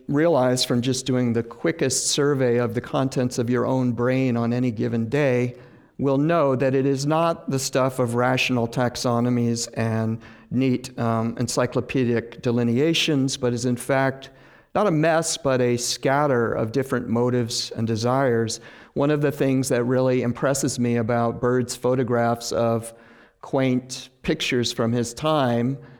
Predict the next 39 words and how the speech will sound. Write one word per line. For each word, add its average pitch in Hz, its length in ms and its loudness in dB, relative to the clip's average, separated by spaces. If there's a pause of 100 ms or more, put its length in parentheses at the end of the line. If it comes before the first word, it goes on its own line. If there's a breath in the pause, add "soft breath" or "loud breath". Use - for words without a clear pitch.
such - 260 -4
as 120 140 -2
this 131 260 0
one 120 220 0
called 120 300 0
The 123 80 0
Mountain 123 600 0
Spring, 123 640 0
and 113 100 0
this 120 160 -4
is 110 100 -6
the 117 100 -2
negative, 113 600 0
so 117 160 -2
with 113 240 -2
the 117 80 -2
Mountain 120 380 -2
Spring 117 540 -2
written 113 340 -4
in 113 140 -4
reverse 123 480 -4
there, 117 380 -2 (480 loud breath)
is 143 140 -2
the 160 80 2
way 160 320 4
these 147 300 2
ordinary 147 800 2
and 135 140 2
re-, 143 140 2 (160)
really 160 240 2
rather 131 320 2
sentimental 135 760 0
pictures 123 600 -2
become, 147 440 0
I 143 160 2
would 202 200 0
say, 123 300 2
through 151 320 0
the 139 260 -2